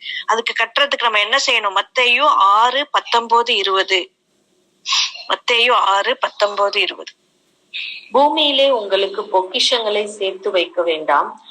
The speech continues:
Speaker 2: இங்கே பூச்சியும் துருவும் அவைகளை கெடுக்கும். இங்கே திருடரும் கண்ணமிட்டு திருடுவார்கள்.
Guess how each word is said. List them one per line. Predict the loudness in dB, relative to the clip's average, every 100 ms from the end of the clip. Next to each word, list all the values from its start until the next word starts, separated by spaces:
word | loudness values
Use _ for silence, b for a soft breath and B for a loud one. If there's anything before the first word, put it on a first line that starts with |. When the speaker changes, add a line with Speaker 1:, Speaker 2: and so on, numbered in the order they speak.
| B -4
Speaker 2:
இங்கே | -2 0 0 -2
பூச்சியும் | -6 -2 -2 0 -2 -2
துருவும் | -2 2 0 0 0
அவைகளை | 0 0 0 -2 -2
கெடுக்கும். | -4 -4 -4 -2 -4 -4 -18 _ _ _
இங்கே | -2 0 0
திருடரும் | 0 0 4 2 2 -2
கண்ணமிட்டு | -2 -2 -4 -4 -4 -6
திருடுவார்கள். | -4 -2 0 2 2 0 -6 -8